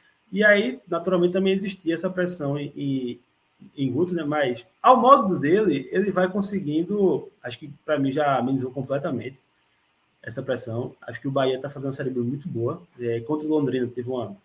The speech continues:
ótima atuação. No, no modelo de Guto, né, mordendo em cima, se impondo em casa, cem por cento em, é,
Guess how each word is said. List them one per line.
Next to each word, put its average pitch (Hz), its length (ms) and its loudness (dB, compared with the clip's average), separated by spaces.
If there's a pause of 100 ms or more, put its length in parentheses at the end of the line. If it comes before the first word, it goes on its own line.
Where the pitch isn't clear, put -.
(120)
ótima 143 240 -4
atuação. 135 500 -6 (480)
No, 139 180 0
no 160 140 4
modelo 202 320 8
de 233 60 0
Guto, 143 260 -2
né, 143 100 -2
mordendo 139 580 0
em 135 40 0
cima, 143 340 -2
se 190 140 0
impondo 180 420 6
em 170 100 4
casa, 143 380 2 (120)
cem 156 200 -8
por 160 120 -10
cento 131 280 -8
em, 127 120 -8 (840)
é, 113 920 0